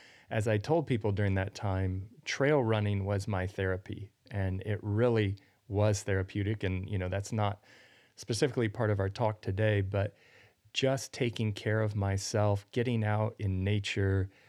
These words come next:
running, uh, run, you know, it just felt therapeutic.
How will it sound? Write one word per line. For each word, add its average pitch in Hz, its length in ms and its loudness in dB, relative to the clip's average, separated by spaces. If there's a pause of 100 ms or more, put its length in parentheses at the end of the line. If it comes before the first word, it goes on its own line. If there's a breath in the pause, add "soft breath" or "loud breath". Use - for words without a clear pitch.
(320 soft breath)
running, 113 680 2 (320)
uh, 92 440 -6
run, 107 420 0
you 123 100 0
know, 117 140 2
it 110 80 0
just 113 220 -4
felt - 480 -2 (440 soft breath)
therapeutic. 110 1040 2